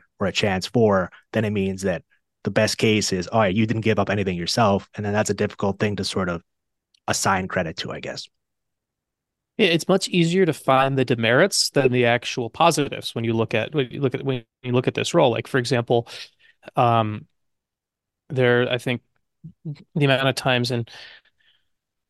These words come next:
Speaker 2: Gostisbehere's had a pretty good year in Detroit, but there's a lot of times, and I'd, I don't, haven't pulled numbers on this, but just from my eyes watching, there's a lot of times where Gostisbehere has been able to either start on the fly or in the offensive zone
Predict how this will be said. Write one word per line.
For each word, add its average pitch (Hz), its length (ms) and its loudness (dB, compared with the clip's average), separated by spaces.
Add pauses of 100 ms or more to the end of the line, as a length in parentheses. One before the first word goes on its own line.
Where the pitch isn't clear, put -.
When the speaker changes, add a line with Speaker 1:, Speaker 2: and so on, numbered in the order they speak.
Speaker 2:
Gostisbehere's 143 600 2
had 151 120 4
a 151 60 2
pretty 165 300 4
good 151 260 4
year 143 260 2
in 208 60 4
Detroit, 120 540 -4
but 120 100 -10
there's 135 120 -2
a 135 60 0
lot 120 300 4
of 135 100 2
times, 143 500 4
and 123 120 0
I'd, 117 120 0
I 135 380 -8
don't, 139 80 0
haven't 131 200 -4
pulled 123 140 -2
numbers 139 320 4
on 117 140 0
this, 143 160 0
but 131 140 -4
just - 180 -4
from 127 180 -2
my 127 300 4
eyes 127 400 2
watching, 131 380 0
there's 117 120 -2
a 123 60 -2
lot 120 180 2
of 139 60 -4
times 156 460 -6
where 123 320 4
Gostisbehere 135 800 0
has 127 260 2
been 127 140 2
able 131 280 2
to 131 240 0
either 123 200 2
start 131 320 2
on 131 240 0
the 139 80 0
fly 127 440 0
or 127 120 4
in 123 80 0
the 127 80 -2
offensive 131 480 -2
zone 127 320 -6